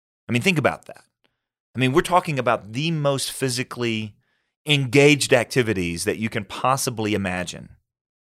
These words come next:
Sex, childbirth, going to the bathroom. And we're talking about them now as a culture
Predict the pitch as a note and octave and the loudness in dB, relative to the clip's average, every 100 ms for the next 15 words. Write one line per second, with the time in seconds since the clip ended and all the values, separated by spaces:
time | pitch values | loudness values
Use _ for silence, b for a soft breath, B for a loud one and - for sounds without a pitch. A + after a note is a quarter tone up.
0 | _ - A2+ F#2+ - - - _ _ _ | _ -4 2 2 0 -10 -14 _ _ _
1 | _ - - A2 G#2+ G2+ E2 C2+ - - | _ -8 -2 2 4 2 -2 -4 -6 -10
2 | _ _ _ _ _ _ _ _ _ A#2 | _ _ _ _ _ _ _ _ _ 2
3 | A2+ A#2+ A2 G#2+ G2 F#2+ F#2+ F#2+ - - | 2 2 0 -4 -2 -2 -2 -6 -12 -16
4 | - - _ _ _ _ _ _ _ _ | -18 -20 _ _ _ _ _ _ _ _
5 | _ _ - A#2 A#2 - A2 A#2 A2 - | _ _ -2 0 0 -6 2 4 4 2
6 | _ _ _ - - C#4 C4+ F#3 B2 F2+ | _ _ _ -14 2 2 2 2 2 4
7 | E2+ - F2+ G2 G2 - D#3 F#3 F3+ D#3 | 2 2 -2 2 0 0 0 4 2 2
8 | F3+ G3 - D#2 C#2 | 2 2 -2 -8 -10